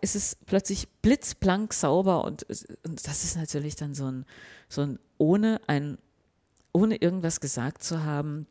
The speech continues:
dieser, äh, Mutter der Erzählerin so wirklich reinzuwirken, „Mein Gott, was bist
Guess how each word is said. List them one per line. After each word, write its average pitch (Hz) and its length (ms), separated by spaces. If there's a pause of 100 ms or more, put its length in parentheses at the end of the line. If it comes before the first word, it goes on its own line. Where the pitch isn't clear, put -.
(920)
dieser, 135 440
äh, 135 220
Mutter 156 340
der - 120
Erzählerin 135 580 (640)
so 135 320 (340)
wirklich 147 320
reinzuwirken, 135 1200 (380)
„Mein 135 140
Gott, - 200
was 131 120
bist - 340